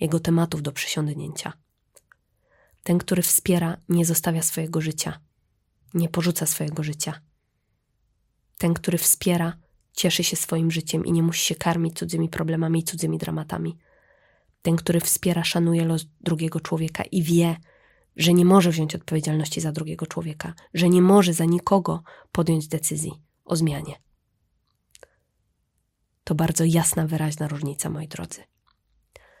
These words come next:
Dziękuję wam za wysłuchanie tego pierwszego podcastu, tej pierwszej części podcastu.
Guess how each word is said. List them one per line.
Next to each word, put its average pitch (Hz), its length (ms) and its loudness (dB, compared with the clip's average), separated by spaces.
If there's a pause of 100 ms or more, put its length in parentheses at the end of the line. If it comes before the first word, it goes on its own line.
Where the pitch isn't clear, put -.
(400)
Dziękuję 180 340 2
wam 180 180 2
za 180 80 -2
wysłuchanie 175 440 -2
tego 170 380 -2
pierwszego 170 640 -4 (880)
podcastu, 175 480 -2
tej 156 140 -8
pierwszej 165 280 -6
części - 320 -6
podcastu. 165 500 -8